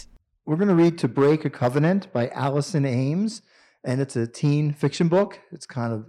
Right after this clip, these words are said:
eerie and haunting. And Allie, Allison Ames is Allie to me, she worked here for a few years. So this is the,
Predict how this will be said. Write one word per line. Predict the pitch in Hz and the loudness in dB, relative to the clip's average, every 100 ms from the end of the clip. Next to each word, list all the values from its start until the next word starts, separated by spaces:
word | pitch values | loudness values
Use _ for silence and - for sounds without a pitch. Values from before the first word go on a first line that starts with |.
| - | -2
eerie | 123 135 143 139 | 0 2 0 -2
and | 101 | -4
haunting. | 110 120 123 160 180 175 - _ _ _ - | -2 -2 -2 -2 -2 -6 -16 _ _ _ -4
And | 139 135 135 139 _ _ _ _ - | 0 2 0 -2 _ _ _ _ -2
Allie, | 156 202 135 123 185 - _ - | 2 4 4 2 -2 -8 _ -8
Allison | 107 123 120 | -6 -4 -4
Ames | 107 107 143 110 | -2 -2 -4 -6
is | 101 | -6
Allie | - 117 110 110 | -2 0 0 -2
to | |
me, | 110 123 110 | 0 0 0
she | 113 151 147 151 - _ | -2 0 2 0 -4 _
worked | 135 131 226 - | -2 2 2 2
here | 156 120 | 2 2
for | 120 127 | 0 -4
a | |
few | - 131 | -2 -2
years. | 113 110 98 107 | 0 -2 -4 -4
So | - | -4
this | 139 196 | -2 -2
is | 247 190 | -4 0
the, | 156 143 135 | 2 2 0